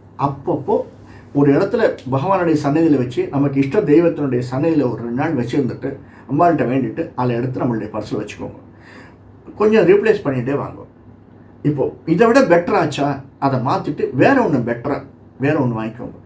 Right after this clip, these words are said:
இந்த மாதிரி நம்ம செஞ்சு வந்தோம்னா, நிச்சயமாக அனுஷ நட்சத்திரக்காரர்கள், அஹ், விருச்சிக ராசிக்காரர்களுக்கு ஏற்றம் வாழ்வில் நிச்சயம் உண்டு, அதுல ஒண்ணும் சந்தேகமே கிடையாது.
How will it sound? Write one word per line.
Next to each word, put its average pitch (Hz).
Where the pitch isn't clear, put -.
இந்த 185
மாதிரி 202
நம்ம 147
செஞ்சு 131
வந்தோம்னா, -
நிச்சயமாக 135
அனுஷ 120
நட்சத்திரக்காரர்கள், 127
அஹ், 120
விருச்சிக 220
ராசிக்காரர்களுக்கு 123
ஏற்றம் 175
வாழ்வில் 147
நிச்சயம் 131
உண்டு, 117
அதுல 110
ஒண்ணும் 139
சந்தேகமே 165
கிடையாது. 101